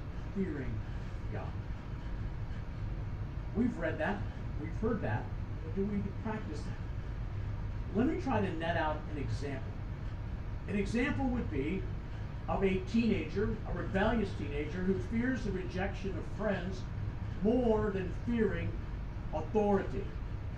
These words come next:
And because of that, ends up with consequences they never would have imagined. Oftentimes they end up in jail. And what happens when you end up in jail is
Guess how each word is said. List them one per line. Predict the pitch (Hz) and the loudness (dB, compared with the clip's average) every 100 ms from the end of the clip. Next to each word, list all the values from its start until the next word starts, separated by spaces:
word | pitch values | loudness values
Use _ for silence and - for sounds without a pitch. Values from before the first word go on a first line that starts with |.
| - - - - - - - - - - 185 | -4 -4 -4 -4 -4 -4 -4 -4 -4 -2 4
And | 190 | 6
because | 190 - - 233 | 6 4 4 4
of | 220 | 2
that, | - 170 196 - | 2 2 2 2
ends | 208 233 196 | 4 4 6
up | 202 196 | 4 4
with | - - | 0 0
consequences | 214 262 - 220 180 180 214 208 | 2 2 2 0 0 -2 0 0
they | 196 175 | 2 2
never | 185 240 285 | 4 4 4
would | 269 208 202 196 190 - - - - - | 2 4 4 4 2 -2 -4 -4 -4 -2
have | 185 180 | 0 0
imagined. | 165 165 170 180 135 117 - - - - - - - - - - - - | 0 0 2 2 0 -2 -4 -4 -4 -4 -4 -4 -4 -2 -2 -4 -4 2
Oftentimes | - 240 220 190 185 202 | 4 4 2 2 4 2
they | 170 147 | 0 -2
end | 170 196 | -2 0
up | 226 | 0
in | 196 | 2
jail. | 202 220 233 - - - - - - - - - - - - - | 4 4 6 2 0 -4 -4 -4 -2 -4 -4 -2 -2 -2 -4 -2
And | 160 160 | -2 0
what | 165 | 2
happens | 202 262 - 220 185 | 4 4 4 2 2
when | 185 | 2
you | 170 170 | 0 2
end | 196 208 | 4 4
up | 208 | 4
in | 190 - | 2 2
jail | 214 226 208 - | 4 8 6 6
is | - 101 - - | 2 2 0 -2